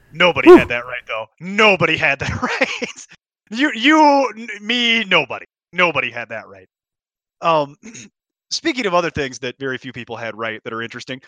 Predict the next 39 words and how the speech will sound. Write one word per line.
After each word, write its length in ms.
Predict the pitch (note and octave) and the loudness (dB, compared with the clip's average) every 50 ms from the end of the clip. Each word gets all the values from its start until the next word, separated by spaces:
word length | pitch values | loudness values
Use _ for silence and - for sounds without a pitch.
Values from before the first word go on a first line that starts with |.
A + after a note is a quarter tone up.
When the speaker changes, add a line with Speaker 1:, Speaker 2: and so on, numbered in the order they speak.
| _ _ _ _ _ D#3 | _ _ _ _ _ -8
Speaker 1:
Drew 300 | D3 F3+ A#3 E4 F#4 F4 | -4 2 4 6 6 6
Lock 340 | D4+ D#4 C#4 A3 F#3 F3 - | 6 6 6 6 4 2 -2
is 80 | F3 D#3 | -6 -8
gonna 160 | G3 F#3+ F3 | -8 -6 -6
be 140 | F3+ F#3 E3 | -6 -6 -6
this, 180 | E3 D3+ - | -6 -6 -6
the 160 | - _ E3 | -6 _ -6
Broncos 480 | D3+ D#3+ F#3 F#3 F3 F3 E3+ D#3+ D3+ C#3 | -2 0 2 2 2 2 0 -2 -2 -2
starter 460 | - - D3+ C#3+ C3+ C3 B2+ B2 B2 C3 | -2 0 0 0 0 -2 -6 -6 -8 -10
moving 340 | C#3 D3 D3 C3 C3 A#2+ | -6 -6 -6 -6 -6 -10
forward. 440 | A2+ _ - A2 G2 E2+ E2+ E2+ - _ _ _ _ _ _ _ _ _ _ _ | -12 _ -18 -16 -16 -16 -18 -18 -20 _ _ _ _ _ _ _ _ _ _ _
Came 240 | - B3+ C4+ C#4 | 0 0 2 4
out, 220 | B3+ A#3+ A#3+ A#3+ A#3 - _ _ _ _ _ _ _ _ _ | 4 4 4 4 2 -2 _ _ _ _ _ _ _ _ _
white 240 | E3+ A3 C4 B3+ G3+ | 4 4 4 4 4
hot 260 | F3+ F#3+ G#3 G3+ - - | 2 2 2 2 0 -4
start, 380 | - - F#3+ F3+ F3 F3 F3 - _ _ _ _ _ _ _ _ _ _ _ _ | -6 -2 0 2 2 2 0 -4 _ _ _ _ _ _ _ _ _ _ _ _
two 160 | - C4 D4 | -2 -2 -2
touchdowns 520 | C4+ - A3+ G#3+ - - G#3 F#3 F3 F3 - | 2 2 2 0 2 2 0 0 0 -2 -6
to 60 | - | -14
Cortland 380 | - - F3+ E3+ E3 D3+ C#3 C#3+ | -10 -4 -4 -4 -2 -4 -10 -10
Sutton, 400 | - - D#3 C#3+ C#3 C#3 C3+ C3 _ _ _ _ _ _ _ _ _ | -4 -2 -2 -2 -4 -6 -18 -20 _ _ _ _ _ _ _ _ _
uh, 220 | D#3 D3 D3 C#3+ C#3+ F3 | 0 2 2 2 2 2
and 80 | F3 | 0
then 140 | G3+ A3 G#3 | 0 2 4
once 180 | A3+ D4 D4+ - | 2 2 2 2
the 100 | - A#3+ | -6 0
Chargers 380 | - A#3+ A#3+ A#3 G3 A3 G3 | 4 4 4 4 2 -2 -6
stopped 380 | - - G#3+ G#3+ - - C3+ _ | 0 0 0 0 0 -4 -10 _
gifting 340 | - G3+ F#3+ - G3+ F#3 F3 | 0 0 0 0 -8 -4 0
them 180 | E3 D#3+ D#3+ D#3+ | 0 0 0 0
excellent 440 | E3 E3+ E3 - - D#3+ C#3 C3 _ | -2 -2 -2 -2 -6 -6 -8 -8 _
field 300 | - D#3+ D3 C3+ B2+ - | -4 -2 -2 -2 -4 -6
position, 500 | - C3+ C3+ B2+ A#2+ - C#3 A#2+ A2 G2+ _ _ _ _ _ _ _ | -10 -4 -4 -4 -4 -2 -6 -6 -6 -8 _ _ _ _ _ _ _
started 300 | - - F#3+ E3+ E3 D3+ | 0 2 4 4 4 2
looking 200 | D3 D3+ - D3 | 0 -2 -4 -2
like 140 | C3+ B2 A#2+ B2 | -6 -6 -6 -6
a 40 | |
rookie. 360 | A2 A#2 A2 F#2+ - F#2 F2 _ _ _ _ _ _ _ _ _ _ _ | -8 -8 -10 -10 -12 -20 -20 _ _ _ _ _ _ _ _ _ _ _
So 380 | - - - F#3 F3+ F3+ F3 F3 | -6 0 2 4 4 4 2 0